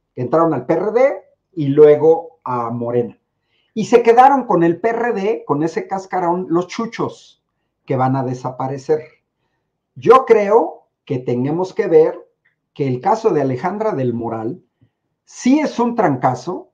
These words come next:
sí trae un liderazgo, porque al menos, Manuel, al menos, eso permite intuir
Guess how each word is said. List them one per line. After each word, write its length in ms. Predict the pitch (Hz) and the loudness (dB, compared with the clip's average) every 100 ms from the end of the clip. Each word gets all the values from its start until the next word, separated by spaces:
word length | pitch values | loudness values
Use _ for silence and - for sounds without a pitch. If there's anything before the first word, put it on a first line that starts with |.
| _ | _
sí 540 | - - 165 160 - | -14 -4 0 -2 -2
trae 480 | - 185 214 214 185 | 2 4 6 4 0
un 240 | 180 196 202 | 0 0 -2
liderazgo, 800 | 185 131 117 113 - 131 - - _ _ _ _ _ _ | -2 -2 -2 -4 -8 -12 -12 -14 _ _ _ _ _ _
porque 380 | 165 165 160 175 | 4 4 4 6
al 180 | 185 | 6
menos, 520 | 196 226 220 220 226 208 | 6 2 2 0 -2 -4
Manuel, 600 | 208 208 214 208 247 - | -6 -4 -4 -6 -10 -12
al 240 | - 120 127 | -8 -2 2
menos, 720 | 147 147 151 180 - - _ _ _ _ _ _ _ _ | 4 2 0 -4 -10 -20 _ _ _ _ _ _ _ _
eso 360 | 170 180 214 175 | -6 -2 -2 0
permite 440 | 143 151 180 185 | 0 0 -2 -2
intuir 800 | 170 131 131 143 147 143 156 | -4 -4 -4 -2 0 -2 -4